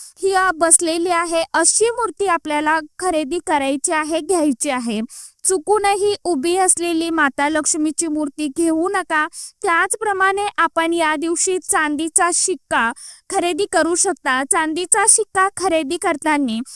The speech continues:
सुद्धा मध्यभागी बसलेली माता लक्ष्मी, एका बाजूला गणपती बाप्पा आणि एका बाजूला सरस्वती माता असा शिक्का आपण घेऊ शकता किंवा मध्यभागी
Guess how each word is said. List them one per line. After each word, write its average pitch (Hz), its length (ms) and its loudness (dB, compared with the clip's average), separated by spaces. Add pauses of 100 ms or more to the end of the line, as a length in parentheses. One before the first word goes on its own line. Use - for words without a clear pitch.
(160)
सुद्धा 392 420 2
मध्यभागी 349 760 0
बसलेली 320 600 2
माता 311 420 0
लक्ष्मी, 330 600 0
एका 311 280 0
बाजूला 320 460 0
गणपती 285 460 0
बाप्पा 294 460 0 (360)
आणि 381 300 -2 (100)
एका 339 340 0
बाजूला 330 500 2
सरस्वती 330 840 2
माता 285 440 0 (300)
असा 359 400 2
शिक्का - 420 0
आपण 320 380 2
घेऊ 339 320 0
शकता 330 440 -2
किंवा 392 400 0
मध्यभागी 320 840 0